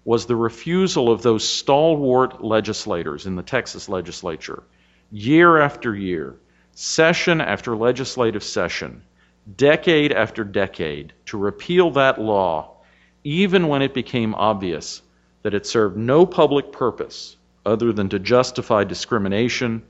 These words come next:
and to dignify animus in every realm against a tiny minority. So the flagrant conduct does not mean the conduct that Lawrence and Garner might have or probably didn't even engage in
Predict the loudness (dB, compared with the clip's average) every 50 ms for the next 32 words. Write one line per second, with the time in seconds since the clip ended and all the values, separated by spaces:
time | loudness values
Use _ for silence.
0 | _ _ _ _ _ _ _ -12 -10 -8 -8 -8 -8 -10 -4 0 0 0 0 0
1 | -2 -2 0 0 0 2 2 0 -2 -4 -4 -2 -2 -2 -2 -4 -6 -8 -10 -14
2 | -16 -18 _ _ _ _ _ _ _ _ _ -10 -10 -8 -4 0 2 2 2 2
3 | 0 -2 -2 -2 -2 -4 -4 -4 -4 -6 -8 -12 -14 -18 _ _ _ _ _ _
4 | _ _ _ -14 -10 -8 -6 -6 -6 -6 -8 -10 -14 -14 -14 -14 -12 -8 -8 -6
5 | -6 -6 -6 -6 -8 -10 -12 -16 -10 -8 -6 -6 -6 -8 -10 -10 -10 -12 -12 -14
6 | -16 _ _ _ _ _ _ _ _ _ _ _ _ _ _ _ _ _ _ _
7 | _ _ _ _ _ -12 -6 -4 -4 -4 -4 -2 2 4 4 6 6 4 0 0
8 | 0 2 2 2 2 2 2 0 0 0 -4 -4 -2 0 2 2 4 4 2 0
9 | -2 -8 -20 _ -10 -6 -4 -4 -2 -2 -4 -4 -6 -10 -12 _ _ _ _ _
10 | _ _ _ _ -14 -14 -8 -2 0 0 0 0 0 -2 -2 -4 -6 -10 -8 -8
11 | -8 -8 -8 -8 -6 -4 -2 -2 -2 -4 -4 -6 -8 -6 -6 -4 -4 -4 -4 -4
12 | -6 -6 -6 -4 -4 -2 -2 -2 -4 -6 -6 -6 -6 -6 -8 -8 -10 -10 -8 -4
13 | -2 0 0 0 -2 -4 -4 -6 -4 -2 -2 0 0 -2 -4 -4 -6 -6 -6 -6
14 | -6 -6 -6 -6 -4 -2 -2 -2 -2 -4 -6 -8 -8 -8 -8 -12 -14